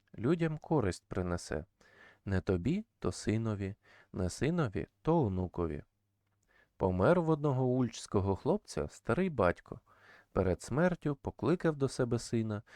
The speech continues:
подивився на нього і заплакав. «Жаль мені тебе, сину. Дід мій Ангаза, бідняк був, батько був Ангаза, мене все життя так прозивали, і тобі, видно, доведеться Ангаза бути.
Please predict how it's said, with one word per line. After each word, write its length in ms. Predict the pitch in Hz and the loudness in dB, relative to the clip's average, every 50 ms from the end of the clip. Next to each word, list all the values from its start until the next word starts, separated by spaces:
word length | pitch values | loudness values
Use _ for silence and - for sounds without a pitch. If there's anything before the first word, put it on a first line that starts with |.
| - - _ | -20 -16 _
подивився 680 | - 101 90 92 92 85 95 113 139 - - - 123 | -4 -2 0 0 2 2 2 2 0 0 -2 -2 -2
на 120 | 117 117 117 | 0 -2 -2
нього 440 | 117 120 117 113 104 107 101 101 - _ | 0 0 -2 -2 -2 -4 -6 -8 -8 _
і 120 | - 196 175 | -4 -4 -2
заплакав. 680 | 120 98 - - - 87 85 85 - - - - - _ _ _ _ _ _ _ _ _ - - _ _ _ _ _ _ _ - | -2 -2 -4 -2 -2 -2 -2 -2 -4 -6 -8 -8 -12 _ _ _ _ _ _ _ _ _ -20 -20 _ _ _ _ _ _ _ -6
«Жаль 360 | 98 90 110 123 170 175 147 | -2 4 6 6 6 6 4
мені 300 | 117 107 101 95 92 90 | 2 0 0 0 -2 -2
тебе, 280 | - 95 90 92 95 | -2 0 0 0 0
сину. 460 | 90 - - 139 135 120 98 87 - - _ _ _ _ _ _ _ _ | -2 -2 -2 -2 -2 -2 -2 -6 -8 -10 _ _ _ _ _ _ _ _
Дід 220 | - - 190 214 - - | -8 -6 -6 -6 -4 -4
мій 180 | - 101 95 95 | -2 0 0 0
Ангаза, 540 | 95 95 95 87 107 139 151 131 - 110 101 | 0 0 0 2 2 2 2 2 0 -2 -2
бідняк 520 | - 113 107 92 - 104 107 107 104 92 | -2 -2 -4 -2 -2 0 0 0 0 -2
був, 360 | 92 92 104 101 101 - - - - - - - - - _ | -4 -2 -2 -2 -2 -4 -8 -20 -20 -20 -20 -20 -20 -20 _
батько 420 | - - 104 131 151 - - 135 123 | 2 6 6 6 6 4 0 -2 0
був 280 | 113 131 127 - - 113 | 2 2 0 0 -2 -2
Ангаза, 640 | 131 123 117 110 95 110 113 117 107 101 104 98 95 _ - - - - _ | -2 0 0 0 2 4 4 4 2 2 -2 -4 -4 _ -14 -20 -20 -16 _
мене 380 | - 95 92 90 90 87 98 139 | -4 -2 0 0 2 2 0 0
все 260 | 156 - - - 143 | 0 0 -2 -2 0
життя 440 | 123 135 131 - _ - - 135 131 | 0 0 -4 -4 _ -2 0 0 0
так 220 | - 123 117 - | 0 -2 -2 -2
прозивали, 720 | - - 123 117 107 107 110 107 110 113 113 110 101 98 - - - - - _ _ | -4 -4 -2 -2 0 0 0 2 2 2 2 2 0 -2 -4 -8 -14 -20 -20 _ _
і 100 | - 196 | -4 -2
тобі, 380 | 190 - 175 170 180 202 196 156 | 0 0 0 2 0 0 -2 0
видно, 420 | 104 104 98 95 92 95 92 90 | 2 2 2 2 2 0 -2 0
доведеться 640 | 80 98 95 98 95 92 95 92 - - - 95 92 | 2 2 4 4 4 4 2 0 0 0 2 2 4
Ангаза 500 | 92 95 90 90 92 95 95 87 98 95 | 2 2 0 2 2 2 2 2 2 0
бути. 380 | 87 87 - 92 - 92 92 | 0 0 -4 -4 -4 -6 -8